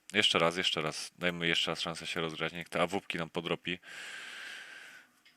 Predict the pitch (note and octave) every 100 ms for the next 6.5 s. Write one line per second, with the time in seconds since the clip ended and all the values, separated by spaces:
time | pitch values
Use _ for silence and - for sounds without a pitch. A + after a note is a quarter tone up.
0 | _ _ _ _ D2+ D#2+ - E2+ E2 F2+
1 | F2+ E2+ D#2+ D#2+ - E2+ - E2+ - -
2 | - - _ _ _ _ _ - _ -
3 | _ _ _ _ - - F2+ D2+ - G#2
4 | - - G2 F2+ G2+ F2+ F#2 G2+ G#2 G2+
5 | - G2 - F#2+ - E2 - - D#2 D#2
6 | C#2+ - E2 E2